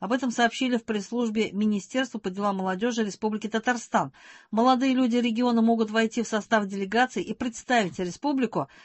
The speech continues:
на крупнейшем международном событии. Международный фестиваль молодежи позволяет нашим ребятам заявить о себе на международном уровне и стать частью глобального молодежного сообщества. Для Татарстана важно, чтобы активная и талантливая молодежь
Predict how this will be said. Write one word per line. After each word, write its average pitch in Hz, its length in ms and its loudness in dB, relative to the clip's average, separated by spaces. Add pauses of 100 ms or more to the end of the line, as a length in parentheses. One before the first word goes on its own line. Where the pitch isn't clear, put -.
(120)
на 247 120 2
крупнейшем 254 580 0
международном 214 640 0
событии. 214 580 0 (420)
Международный 262 640 4
фестиваль 247 400 0
молодежи 233 480 2
позволяет 220 540 0
нашим 214 300 0
ребятам 226 420 0
заявить 226 440 0
о 214 100 0
себе 220 340 0
на 214 140 -2
международном 214 760 0
уровне 214 460 -2 (300)
и 220 80 -2
стать 262 280 0
частью 262 380 0
глобального 226 520 4
молодежного 220 580 2
сообщества. 220 720 -2 (280)
Для 196 220 2
Татарстана 233 640 2
важно, 233 360 2
чтобы 202 280 -2
активная 214 540 0
и - 20 -6
талантливая 214 560 0
молодежь 202 460 -2